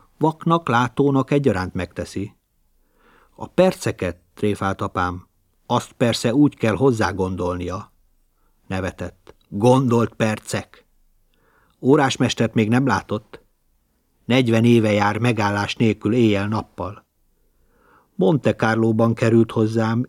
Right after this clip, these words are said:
igen sajátos körülmények közt. Édesapám fia és Cipper összenéztek.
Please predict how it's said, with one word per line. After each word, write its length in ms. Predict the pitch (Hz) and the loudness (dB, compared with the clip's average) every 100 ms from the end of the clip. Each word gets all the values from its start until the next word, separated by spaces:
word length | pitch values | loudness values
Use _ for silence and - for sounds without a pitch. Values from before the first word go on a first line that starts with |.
| _ | _
igen 340 | 170 139 110 | -2 0 0
sajátos 580 | 107 113 104 95 - 98 | -2 -2 -2 -2 -6 -8
körülmények 680 | - 104 95 98 92 90 - | -2 -2 -2 -4 -6 -8 -12
közt. 420 | 107 98 - _ _ _ _ _ _ _ _ _ _ _ _ _ _ | -12 -12 -18 _ _ _ _ _ _ _ _ _ _ _ _ _ _
Édesapám 600 | 139 147 135 117 - 98 | -8 -6 -4 -4 -4 -4
fia 640 | 95 - 113 113 139 170 _ _ - | -4 -2 0 0 -2 -6 _ _ -12
és 160 | 104 | -12
Cipper 500 | - - 143 - 131 | -6 0 0 0 -2
összenéztek. 1040 | 135 - - 85 85 - - - 87 _ | -2 -6 -8 -8 -8 -12 -16 -16 -16 _